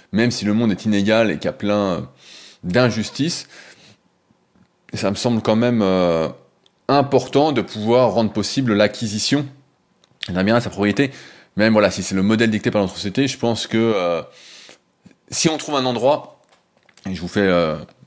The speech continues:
un rapide, euh, résumé, euh, de livres sur l'immobilier,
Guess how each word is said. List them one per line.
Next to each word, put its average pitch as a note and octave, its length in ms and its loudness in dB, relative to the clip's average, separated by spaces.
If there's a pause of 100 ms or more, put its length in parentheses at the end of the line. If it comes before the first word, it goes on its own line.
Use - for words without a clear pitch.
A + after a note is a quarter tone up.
(200)
un E2+ 420 0
rapide, F2+ 440 -4
euh, C#2+ 220 -4 (200)
résumé, A#2 560 2
euh, F2+ 340 4
de F#2 120 0
livres F#2+ 400 2
sur - 160 -4
l'immobilier, A2+ 520 0